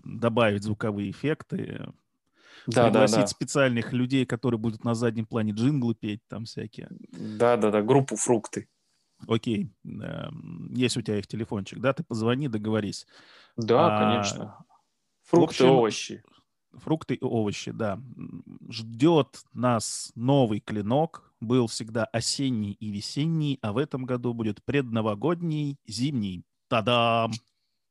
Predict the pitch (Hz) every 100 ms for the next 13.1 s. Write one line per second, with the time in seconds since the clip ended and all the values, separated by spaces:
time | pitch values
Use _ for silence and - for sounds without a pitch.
0 | _ - - - _ - - 151 156 117
1 | 117 202 214 170 135 - 113 123 131 123
2 | 113 110 113 107 - 110 107 113 104 98
3 | - 104 160 185 117 104 104 107 101 101
4 | 101 98 - 120 - 117 123 117 107 101
5 | - - 101 139 185 - _ - - _
6 | - - 107 - 104 104 107 110 - -
7 | - 104 101 120 180 - 131 - 107 95
8 | 95 - - - - - - _ 117 117
9 | 113 110 107 104 - 110 117 107 101 95
10 | - 151 143 - 110 - - 107 - 113
11 | 107 98 101 139 156 113 120 110 104 -
12 | 95 - 104 - 107 98 98 127 170 190